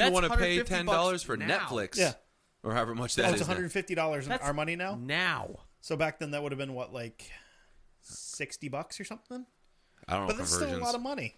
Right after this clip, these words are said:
Speaker 1: Hundred fifty bucks to join now, or you can do a, uh, monthly installment. <laughs>
Speaker 3: For four easy payments.
Speaker 1: And I don't, I don't see how they're any different. I'm sorry, but I don't see how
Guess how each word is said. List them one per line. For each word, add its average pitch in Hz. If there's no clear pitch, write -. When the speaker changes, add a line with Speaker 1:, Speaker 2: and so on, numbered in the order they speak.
Speaker 1:
Hundred 220
fifty 233
bucks 185
to 160
join 160
now, 131
or 165
you 240
can 226
do 165
a, 131
uh, 110
monthly 147
installment. 120
<laughs> -
Speaker 3:
For 139
four 208
easy 247
payments. 196
Speaker 1:
And 180
I 175
don't, 226
I 185
don't 220
see 240
how 185
they're 147
any 165
different. 151
I'm 139
sorry, 139
but 135
I 135
don't 180
see 190
how 143